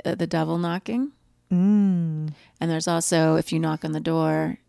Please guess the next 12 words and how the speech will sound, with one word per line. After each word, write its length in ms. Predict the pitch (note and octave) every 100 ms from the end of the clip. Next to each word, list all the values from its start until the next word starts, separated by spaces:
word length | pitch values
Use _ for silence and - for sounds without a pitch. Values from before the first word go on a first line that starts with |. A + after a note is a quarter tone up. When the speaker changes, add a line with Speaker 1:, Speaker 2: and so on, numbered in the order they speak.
| _ _ _ _ _ _ _ _ _ _ _ _ _ _ _ _ _
Speaker 1:
you 100 | F3+
know, 100 | E3 D#3+
is, 120 | F#3
is 180 | F3+ G3
there, 200 | G3 G3 -
is 100 | G3
there 100 | F#3+
one 120 | A3+
in 80 | A#3+
the 80 |
Bible 480 | G#3 F3 F3 F3 F3
about 460 | E3+ D#3+ D#3 D#3